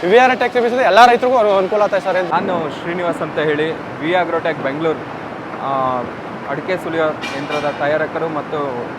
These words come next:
Speaker 2: ಮಾರಾಟಗಾರರು. ನಾವಿವತ್ತು ತುಮಕೂರು ಹತ್ರ ಇರುವಂತಹ ಹೊನ್ನೋಡಿಕೆ ಅನ್ನೋ ಒಂದು ಗ್ರಾಮದಲ್ಲಿ ನಾವು ಇವತ್ತು ಅಡಿಕೆ ಮಿಷನನ್ನು ಇನ್‌ಸ್ಟಾಲ್ ಮಾಡಿದ್ದೇವೆ.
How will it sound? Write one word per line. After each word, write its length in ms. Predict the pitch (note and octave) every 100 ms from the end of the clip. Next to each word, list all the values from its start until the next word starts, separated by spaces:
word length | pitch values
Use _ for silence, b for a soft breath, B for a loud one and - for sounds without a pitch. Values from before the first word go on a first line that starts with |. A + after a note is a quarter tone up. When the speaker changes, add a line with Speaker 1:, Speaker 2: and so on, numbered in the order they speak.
| -
Speaker 2:
ಮಾರಾಟಗಾರರು. 920 | C3 C#3+ D3 C3+ C3 C3 C#3+ - - - C3+
ನಾವಿವತ್ತು 520 | D3+ E3+ G3 F#3 F3 E3+
ತುಮಕೂರು 440 | F3 F3 G#3 G3
ಹತ್ರ 160 | E3 E3
ಇರುವಂತಹ 580 | E3 D#3+ D#3 D3 D3+ D3+ D3 C3 A#2 - - - - -
ಹೊನ್ನೋಡಿಕೆ 420 | D3 F3+ F#3+ G3
ಅನ್ನೋ 160 | F3 E3
ಒಂದು 220 | D#3+ D3+
ಗ್ರಾಮದಲ್ಲಿ 600 | C#3 C#3+ D3 D3 C#3+ C3+
ನಾವು 240 | C3+ C#3
ಇವತ್ತು 580 | C#3+ C#3+ - C#3 B2+ -
ಅಡಿಕೆ 400 | C3+ C#3+ D#3+ D3+
ಮಿಷನನ್ನು 460 | C#3+ C3+ D3+ C#3 C#3
ಇನ್‌ಸ್ಟಾಲ್ 360 | C3+ - D#3
ಮಾಡಿದ್ದೇವೆ. 440 | D3+ C#3 B2+ C3